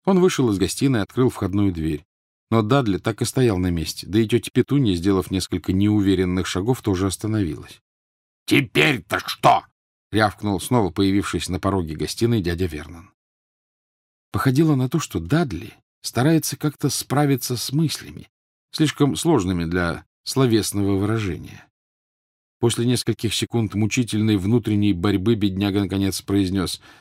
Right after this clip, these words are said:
«А куда же тогда он пойдёт?» Тётя Петунья и дядя Вернон переглянулись.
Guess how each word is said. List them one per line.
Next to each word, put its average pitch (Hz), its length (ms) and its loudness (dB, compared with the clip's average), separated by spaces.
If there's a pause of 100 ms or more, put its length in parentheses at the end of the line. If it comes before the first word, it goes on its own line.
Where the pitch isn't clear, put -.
(300)
«А 123 120 2 (340)
куда 156 360 4
же 123 360 4 (840)
тогда 107 640 2 (1000)
он 107 320 4
пойдёт?» 107 640 2 (1120)
Тётя 120 200 2
Петунья 131 420 2
и 117 140 -6
дядя 113 280 0
Вернон 104 400 -2
переглянулись. 95 960 -6